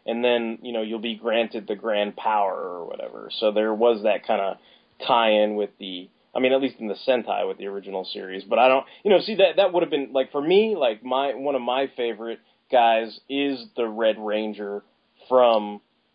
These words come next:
Time Force. So it, it might have been nice to see, you know, I mean, obviously he was in this episode, but he didn't really do a whole hell of a lot. Like, I, I would have rather had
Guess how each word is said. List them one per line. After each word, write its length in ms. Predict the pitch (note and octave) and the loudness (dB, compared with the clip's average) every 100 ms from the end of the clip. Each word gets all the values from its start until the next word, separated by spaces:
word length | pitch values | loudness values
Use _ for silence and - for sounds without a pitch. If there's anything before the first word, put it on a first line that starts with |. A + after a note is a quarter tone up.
| _ _ | _ _
Time 320 | - D#3+ F3+ | 0 4 4
Force. 360 | - G2 F#2+ F#2+ - | 0 -10 -12 -12 -2
So 140 | C#3+ | 2
it, 100 | C#3+ B2+ | 2 2
it 140 | C#3 | 0
might 200 | C#3+ D#3 | 2 0
have 80 | D3 | 0
been 260 | A#2+ A2+ A2 | -2 -4 -2
nice 400 | B2 C3 A2 - - | 0 -2 -4 -12 -16
to 60 | |
see, 520 | G#2+ - B2+ A2 G#2+ - _ _ _ | -14 -12 -12 -12 -12 -16 _ _ _
you 180 | D#3+ D3+ | -4 0
know, 180 | G#2+ B2 | 2 2
I 140 | C#3+ | 0
mean, 140 | D3+ | 2
obviously 420 | F3 F#3+ D3+ - A#2 | 4 4 0 -10 -12
he 120 | A#2+ | -12
was 160 | G#2+ C3 | -10 -6
in 340 | C#3+ C3+ A2+ | -4 -4 -6
this 200 | A#2 A2 - | -8 -6 0
episode, 580 | F3+ - - - - - _ _ - | 0 -2 -10 -10 -12 -14 _ _ 0
but 120 | C3+ | 0
he 120 | D#3 | 0
didn't 240 | C#4 A#3+ E3 | 0 0 0
really 300 | D3+ A2+ - | -2 -2 -8
do 240 | B2 C3 A#3 | -8 2 4
a 80 | G2 | 4
whole 300 | G#2 E2+ F2+ | 2 -4 -4
hell 200 | F#2 F#2 | -4 -4
of 80 | |
a 40 | F2+ | -8
lot. 360 | E2+ F2+ G2+ | -6 -4 -2
Like, 180 | C3 C3 | 0 0
I, 160 | D3 F#3+ | 4 4
I 180 | B2+ G3+ | 6 2
would 200 | G#3+ D#3+ | 2 -4
have 100 | A#2+ | -4
rather 340 | B2 B2 A#2+ | 2 2 2
had 360 | F#2+ A#2+ A#2+ G#2+ | -4 -2 -2 -4